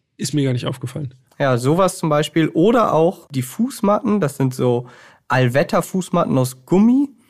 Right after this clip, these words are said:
Speaker 2: Da haben sie hier schön noch so eine Schaufel drin.
Speaker 1: Jo, Schaufel und Hacke.
Speaker 2: Das sind so kleine, aber feine Details, die halt zeigen, irgendwie Jeep gibt sich schon viel Mühe.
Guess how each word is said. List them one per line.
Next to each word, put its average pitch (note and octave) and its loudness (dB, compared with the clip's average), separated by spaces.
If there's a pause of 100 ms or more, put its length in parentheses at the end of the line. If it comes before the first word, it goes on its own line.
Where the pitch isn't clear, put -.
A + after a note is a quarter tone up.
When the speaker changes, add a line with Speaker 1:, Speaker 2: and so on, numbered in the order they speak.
(300)
Speaker 2:
Da B2+ 0
haben D3 4
sie C3+ -2
hier D3 0 (500)
schön D3 0
noch C3 2
so B2+ -6
eine A#2+ -2
Schaufel F3 -2 (300)
drin. E3 0 (360)
Speaker 1:
Jo, B2 0 (300)
Schaufel C#3+ -6
und C3+ -6
Hacke. C3 -6 (420)
Speaker 2:
Das F3+ 0
sind B3 2
so F#3+ 0
kleine, G3+ 0
aber F3+ 0
feine E3 -2
Details, D#3 -4
die C#3+ -2
halt B2+ -2
zeigen, C#3 0
irgendwie C3 -2
Jeep C3 -4
gibt C#3+ -6
sich - -8
schon E3 2
viel F#3+ 2
Mühe. D#3 4